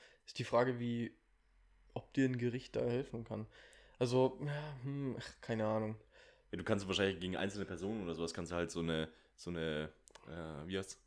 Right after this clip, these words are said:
Speaker 1: Unterlassungserklärung oder einstweilige Verfügung
Speaker 2: Ja, genau,
Speaker 1: oder
Speaker 2: einstweilige
Speaker 1: sowas.
Speaker 2: Verfügung. Ähm, das kannst, das, das geht wahrscheinlich noch, aber du kannst halt nicht sagen, so, jeder soll sich <laughs> fernhalten von mir. Das, das klappt halt einfach nicht.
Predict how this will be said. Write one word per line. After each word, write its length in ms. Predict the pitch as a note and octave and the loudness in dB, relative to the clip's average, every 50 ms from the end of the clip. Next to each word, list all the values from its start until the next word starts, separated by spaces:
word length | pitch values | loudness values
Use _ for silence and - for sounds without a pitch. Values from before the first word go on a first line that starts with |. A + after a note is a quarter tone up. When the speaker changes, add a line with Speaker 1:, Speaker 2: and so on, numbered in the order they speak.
| _ - _ _ _ _ _ _ _ _ _ _ _ _ _ _ - | _ -20 _ _ _ _ _ _ _ _ _ _ _ _ _ _ -12
Speaker 1:
Unterlassungserklärung 1300 | - B2+ - B2 A2+ A2+ B2 - - C3 B2 A#2+ - B2+ - - - C3+ C3+ B2+ B2 B2 B2+ B2+ B2 A#2+ - | -12 -6 -2 0 0 0 0 -2 -2 -4 -4 -4 -4 -6 -6 -4 -4 -4 -2 -2 -4 -4 -6 -6 -8 -8 -6
oder 600 | - B2 A#2+ B2 B2 B2+ B2 B2+ C3 - - - | -6 -6 -6 -6 -6 -8 -8 -8 -8 -8 -6 -2
einstweilige 500 | A#2 A#2 A#2+ - - - A#2 B2 A#2+ A#2+ | -2 -2 -2 -2 2 2 4 4 2 0
Verfügung 320 | A#2 B2 A#2 - - C3 | -4 -8 -8 -2 4 8
Speaker 2:
Ja, 140 | B2+ B2+ B2 | 8 10 10
genau, 180 | A#2+ A#2+ A2+ A2 | 10 8 8 8
Speaker 1:
oder 60 | G2+ | 8
Speaker 2:
einstweilige 340 | G#2+ A#2 - A2 G2+ G#2 G2+ G#2 | 6 6 4 4 4 4 4 4
Speaker 1:
sowas. 60 | A#2 - F#2 | 2 0 0
Speaker 2:
Verfügung. 460 | - G#2+ G#2+ G#2+ G#2 F#2+ F2+ F2 F2+ - | 0 2 2 4 4 4 2 0 -2 0
Ähm, 600 | - F#2+ F#2 F2+ F2+ F2+ F2 F2 E2+ F2 D#2+ - - _ _ _ - - - - _ _ _ _ - | 0 2 2 2 0 -2 -2 -2 -4 -6 -8 -10 -14 _ _ _ -20 -20 -20 -20 _ _ _ _ -18
das 260 | - - - - - | -14 -10 -6 -2 2
kannst, 340 | - F#2 F#2 G2 F#2+ - - | 4 4 4 4 2 -2 -4
das, 240 | F#2 F2 - - - - | -4 -4 -4 -6 -6 -4
das 160 | F#2 F2 - | -4 0 2
geht 160 | A2 A2+ - | 2 2 4
wahrscheinlich 300 | F2+ E2 - F2+ F2+ F#2 | 2 0 2 2 2 2
noch, 120 | F#2+ F2+ | 0 0
aber 280 | G2 E2+ E2 F2 E2+ E2+ | 0 2 4 6 6 6
du 180 | E2+ E2+ E2 C#2 - - | 4 2 -2 -4 -8 -4
kannst 200 | - G2+ F#2+ F#2 | 0 2 2 4
halt 100 | G2+ F#2 | 4 2
nicht 120 | F2+ F2 - | 2 4 6
sagen, 200 | F2+ F2+ F#2 F2+ | 6 6 6 6
so, 380 | E2 F2+ F2+ F2+ F2 E2 - - - _ - | 4 2 4 4 2 2 -2 -6 -18 _ 2
jeder 300 | F2 F2+ F#2+ F#2+ F2+ E2 | 6 8 8 8 8 8
soll 160 | - E2 D#2+ | 6 4 2
sich 160 | D#2 - - | 2 0 -4
<laughs> 0 | |
fernhalten 580 | - - - A2 G#2+ G2 A2 F#2+ F#2 - - F#2+ | -8 -6 -2 0 4 6 6 6 6 4 2 -2
von 120 | - E2+ | -2 -2
mir. 80 | F2 E2+ | -2 0
Das, 180 | - F2+ D#2+ - - - - - - | 0 -2 -2 -4 -8 -14 -16 -10 -6
das 160 | - F2 - | -4 -4 0
klappt 220 | - - F#2+ - - | 2 2 2 4 4
halt 120 | F#2+ D2 | 2 2
einfach 200 | C2 - - - D#2 | 2 0 -2 -4 -4
nicht. 220 | D2+ D2 - - | -4 -6 -8 -12